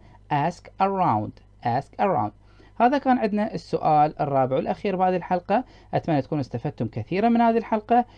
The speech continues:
إذا واجهتكم بعض الصعوبات بالأسئلة، راجعوا الحلقة مرة ثانية حتى تتأكدون من حفظها، لأن دائمًا هدفنا هو نحفظ مئة بالمئة من هذه الحلقات من أول مرة.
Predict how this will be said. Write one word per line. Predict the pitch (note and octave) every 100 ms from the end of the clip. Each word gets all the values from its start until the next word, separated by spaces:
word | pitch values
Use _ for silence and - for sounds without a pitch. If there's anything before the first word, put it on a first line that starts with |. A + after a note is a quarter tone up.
| - -
إذا | G3+ E3 C3 -
واجهتكم | C3+ C#3 D3+ - A2+ - -
بعض | D3 D#3
الصعوبات | F3 - F3+ F3+ F3
بالأسئلة، | F#3+ E3+ - F3+ F3 -
راجعوا | D3 E3 D#3
الحلقة | - D3+ D3+
مرة | D3 C#3
ثانية | D3 C#3+ C3+ C3+ - -
حتى | - -
تتأكدون | C3+ - C#3+ C3 C3
من | A3+
حفظها، | F#3 - A#3 A#3+
لأن | B3 E3+ D#3+
دائمًا | F3 D#3 C#3+ C#3
هدفنا | C#3+ C3+ C3+
هو | C3+ C3
نحفظ | F#3+ - G#3+ G#3 - - -
مئة | D#3+ A#3 A3
بالمئة | F#3+ G3 G3+ G3 F#3 E3+ - -
من | C#3+ C#3
هذه | C3+ D3+ C#3
الحلقات | B2+ - G3+ F#3 G3 G3 F3
من | D#3+
أول | F3+ F3+ E3
مرة. | D#3 D3+ D#3+ B3